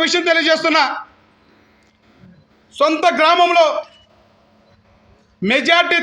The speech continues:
తేలేనటువంటి అనామక నాయకుడు ఎవరన్నా ఉన్నారంటే అది విజయ్ కుమార్ రెడ్డి మాత్రమే అని చెప్పి నేను తెలియజేస్తున్నా. మరి జనసేన పార్టీ నాయకుల మీద,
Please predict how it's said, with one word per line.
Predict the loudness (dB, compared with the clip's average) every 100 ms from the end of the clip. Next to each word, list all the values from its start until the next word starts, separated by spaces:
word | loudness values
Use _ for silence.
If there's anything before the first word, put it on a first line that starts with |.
| 0
తేలేనటువంటి | 0 2 0 0 -2 0 0 0 -4 -14 _ _ _ _ _ _ -8 -4
అనామక | 0 0 0 0 0
నాయకుడు | 0 0 0
ఎవరన్నా | 0 0 0
ఉన్నారంటే | 0 -2 -2 0 2 2 -2 -10 -16 _ _ -8
అది | -4 -4
విజయ్ | -4 -2
కుమార్ | 0 0
రెడ్డి | 0 -2 -2
మాత్రమే | -2 -4
అని | -4
చెప్పి | -6 -6
నేను | -6
తెలియజేస్తున్నా. | -6 -4 -6 -6 -8 -10 -16 _ _ _ _ _ _ _ _ _ _ _ _ -20 -14 -2
మరి | 2 4 2 0 -10 -16 _ _ _ _ _ _ -4
జనసేన | -2 0 0 0 0
పార్టీ | 0 0 0
నాయకుల | 0 0 0 2
మీద, | 2